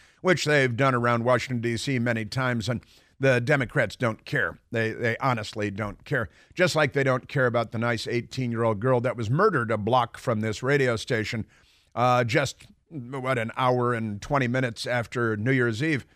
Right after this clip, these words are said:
a couple of nights ago. Nice eighteen-year-old girl. What, she was the president of her high school class, right? And she's at L S U, Louisiana State, and she's doing great. And her grandfather is a,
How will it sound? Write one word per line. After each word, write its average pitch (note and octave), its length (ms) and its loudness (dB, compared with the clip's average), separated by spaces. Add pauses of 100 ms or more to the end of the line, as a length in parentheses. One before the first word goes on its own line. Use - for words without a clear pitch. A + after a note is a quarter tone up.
(220)
a A#2 140 4
couple A#2+ 300 0
of G#2+ 80 0
nights C3+ 300 -2
ago. B2 160 0 (400)
Nice E3+ 300 2
eighteen-year-old D#3 640 2
girl. C#3 240 2
What, C3+ 200 0
she D3+ 140 -2
was A#2+ 200 -2
the A2+ 120 0
president B2+ 680 -2
of A2 120 -2
her A2 160 -2
high B2 200 -2
school A#2 320 -2
class, A#2+ 580 -4
right? A#2+ 220 2 (420)
And A#2 280 0
she's A#2+ 320 -2
at B2 240 0
L C3 200 2
S A#2+ 220 0
U, A#2+ 220 0
Louisiana A2+ 500 -2
State, B2 280 -4
and A#2 80 -12
she's A2 180 -6
doing A2 260 -2
great. A#2+ 320 -2
And A#2 80 -10
her G#2 80 -6
grandfather A#2+ 680 -2
is G#2 240 -6
a, G2 140 -6